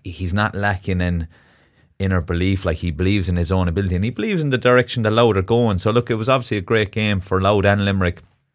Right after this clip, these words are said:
Limerick will probably regret a couple of decisions or decisions they made themselves and got caught with a counter-attack goal, but it was brilliant for Louth,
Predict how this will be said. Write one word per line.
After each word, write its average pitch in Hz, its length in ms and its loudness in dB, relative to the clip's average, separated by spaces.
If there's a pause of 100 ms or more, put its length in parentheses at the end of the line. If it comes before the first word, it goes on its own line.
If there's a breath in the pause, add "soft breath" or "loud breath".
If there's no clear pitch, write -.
(420)
Limerick 101 280 -2
will 90 80 0
probably 90 300 0
regret 90 480 0
a - 100 -20
couple 95 220 -6
of 80 80 -4
decisions 87 580 -2
or 82 220 -4 (340)
decisions 87 400 0
they 90 100 2
made 90 200 2
themselves 85 500 0
and 82 160 -4 (300 loud breath)
got 90 160 -8
caught 92 240 2
with 85 100 -4
a 85 40 -4
counter-attack 87 520 -2
goal, 92 240 2
but 85 200 -2 (280 loud breath)
it - 100 -20
was 90 120 -2
brilliant 127 320 2
for 98 100 0
Louth, 95 400 6